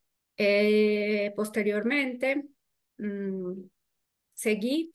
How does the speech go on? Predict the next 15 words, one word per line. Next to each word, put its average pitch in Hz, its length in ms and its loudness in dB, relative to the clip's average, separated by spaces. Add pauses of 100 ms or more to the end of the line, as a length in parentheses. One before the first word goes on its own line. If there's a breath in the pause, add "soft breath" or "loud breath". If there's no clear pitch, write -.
digamos 208 460 -2
que 240 180 2
mi 190 420 -2
actividad 196 640 0
de 214 60 0
investigación 220 880 -2
bajo 214 280 -2
la 190 120 2
modalidad 180 640 0
de 220 160 0
tesista, 214 600 -2
de 214 100 2
auxiliar 185 360 -2
de 214 80 -4
investigación, 214 760 0